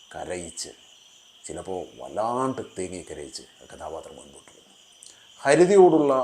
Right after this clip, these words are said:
ആ ഇഷ്ടം അതൊരു പ്രണയമായി തെറ്റിദ്ധരിക്കപ്പെട്ടും അല്ലെങ്കിൽ അങ്ങനെയൊക്കെ ചിത്രീകരിക്കപ്പെട്ടുമാണ്, ആ പോസ്റ്ററുകൾ കണ്ടൊക്കെയാണ് അക്കാലത്ത് വിമർശനങ്ങൾ പുറത്തേക്ക് വന്നിരുന്നത്. ഹരിതയോടുള്ള ആ ഇഷ്ടം, അച്ഛൻ്റെ ഇഷ്ടം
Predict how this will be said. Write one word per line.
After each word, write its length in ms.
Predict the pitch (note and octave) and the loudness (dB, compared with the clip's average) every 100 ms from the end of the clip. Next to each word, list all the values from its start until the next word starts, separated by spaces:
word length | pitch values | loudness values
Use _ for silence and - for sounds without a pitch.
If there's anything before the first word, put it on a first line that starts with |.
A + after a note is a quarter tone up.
| - F#2 | -4 -6
ആ 60 | G#2 | -6
ഇഷ്ടം 360 | D2 - E2 - _ _ _ _ _ _ _ _ | -8 -14 -18 -18 _ _ _ _ _ _ _ _
അതൊരു 200 | - C#3+ | -6 -4
പ്രണയമായി 480 | D#3 G#2 A#2+ D3 C#3 | -2 -4 -4 -2 -4
തെറ്റിദ്ധരിക്കപ്പെട്ടും 840 | B2 A2 G#2+ A#2 A2+ G#2 G2+ A#2+ A#2+ | -4 -8 -8 -8 -8 -8 -10 -10 -10
അല്ലെങ്കിൽ 280 | A2 A#2 | -10 -10
അങ്ങനെയൊക്കെ 500 | A2+ A#2 C3 B2 - A#2 | -10 -8 -8 -8 -10 -10
ചിത്രീകരിക്കപ്പെട്ടുമാണ്, 920 | A2+ A2 C#3 C3+ B2 A2+ A2+ A2+ G2+ | -10 -4 0 0 -4 -10 -12 -12 -12
ആ 100 | E2+ | -12
പോസ്റ്ററുകൾ 540 | F#2 G#2 B2 C#3+ C3+ B2+ | -10 -4 -4 -2 -4 -4
കണ്ടൊക്കെയാണ് 480 | B2+ A#2+ A2 A#2 G2+ | -6 -10 -10 -10 -8
അക്കാലത്ത് 480 | - G#2+ G#2 G2+ - - - | -6 -6 -8 -12 -14 -20 -18
വിമർശനങ്ങൾ 580 | G#2 A2 A2+ G#2+ A2 G#2+ | -14 -8 -8 -6 -8 -10
പുറത്തേക്ക് 440 | F#2 F#2+ F2+ E2 | -10 -12 -12 -14
വന്നിരുന്നത്. 380 | - - - - _ _ _ _ - _ _ - | -18 -20 -20 -20 _ _ _ _ -20 _ _ 0
ഹരിതയോടുള്ള 680 | E3 F3+ G#3 A3 G3+ F3+ D#3+ C3+ | 6 8 8 8 8 8 4 4
ആ 80 | B2 A2 | 2 0
ഇഷ്ടം, 400 | G#2 - A#2 G2 | -6 -8 -8 -8
അച്ഛൻ്റെ 420 | F#2+ A#2 A2+ G#2+ | -8 -8 -8 -8
ഇഷ്ടം 360 | F#2+ - F#2 | -10 -12 -14